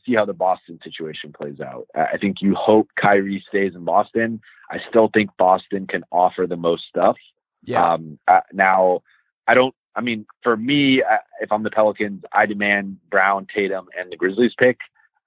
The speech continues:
Speaker 1: I doubt Boston's willing to give up all three. I, I assume they're gonna not even wanna give up two of the three, but I think you kinda have to for A D.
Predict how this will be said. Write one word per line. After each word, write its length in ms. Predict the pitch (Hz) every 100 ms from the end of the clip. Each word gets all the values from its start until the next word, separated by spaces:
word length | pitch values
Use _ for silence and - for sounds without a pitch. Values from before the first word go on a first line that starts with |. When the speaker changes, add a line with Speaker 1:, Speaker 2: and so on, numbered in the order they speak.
| -
Speaker 1:
I 100 | 98
doubt 440 | 82 92 95 101 -
Boston's 540 | 78 90 90 98 92
willing 240 | 85 90 85
to 80 | 90
give 160 | 87
up 140 | 87 -
all 200 | - 87 - -
three. 440 | 87 107 131 151 _ _ _ _ -
I, 120 | 90
I 140 | 92 95
assume 500 | 85 - 139 143 120
they're 160 | 104
gonna 240 | 98 101 95
not 240 | 98 101
even 180 | 95 95
wanna 220 | 92 87
give 180 | 90 90
up 140 | 85 _ -
two 180 | 147 147
of 100 | 95
the 80 | -
three, 300 | 92 87 85
but 220 | 78 82 -
I 180 | 78 - -
think 180 | 110 95
you 60 | -
kinda 200 | 95 87
have 260 | 92 92
to 120 | - 85
for 120 | 82
A 100 | 82
D. 380 | 80 98 87